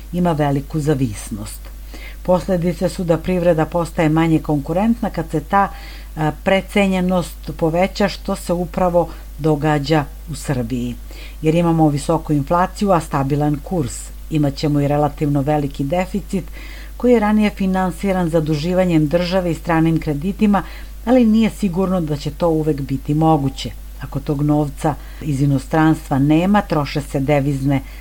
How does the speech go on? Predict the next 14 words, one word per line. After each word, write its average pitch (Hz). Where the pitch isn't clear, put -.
rezerve. 131
Kurs 196
dinara 180
Srbija 170
može 160
dugo 190
da 185
brani, 180
ali 226
precenjen 196
kurs 202
ne 160
obezbeđuje 170
rast 160